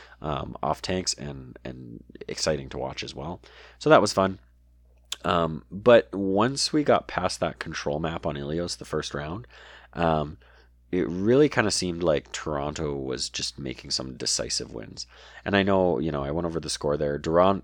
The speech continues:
Dorado, Toronto definitely decisive win with it three to one. Um, Eichenwald, you know,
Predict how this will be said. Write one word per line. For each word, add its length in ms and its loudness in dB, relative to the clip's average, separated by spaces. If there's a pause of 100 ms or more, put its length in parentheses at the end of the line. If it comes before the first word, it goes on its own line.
(140)
Dorado, 600 4
Toronto 320 0
definitely 440 -2
decisive 540 -6
win 300 -8
with 180 -12
it 140 -8
three 240 -8
to 80 -8
one. 400 -8 (400)
Um, 280 -4
Eichenwald, 520 4
you 80 2
know, 220 0